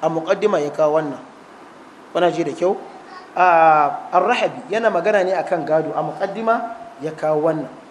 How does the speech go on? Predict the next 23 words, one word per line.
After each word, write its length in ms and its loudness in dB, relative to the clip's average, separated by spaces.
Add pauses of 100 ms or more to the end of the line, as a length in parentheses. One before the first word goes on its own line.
(680)
Bukhari 460 2
da 80 -2
Muslim, 420 -6 (240)
Muwatta, 640 2
Imam 200 -4
Malik, 300 -2
Ibn, 380 -4
duk 160 -6
a 80 -4
cikin 260 -10
littafin 400 2
su 140 -10 (300)
suka 280 0
ware 300 6
kundi 260 -6
da 80 -2
yake 220 2
magana 380 0 (420)
kan 100 -2
ilimi. 380 -8 (1300)
Abu 220 4
na 160 0
uku, 260 2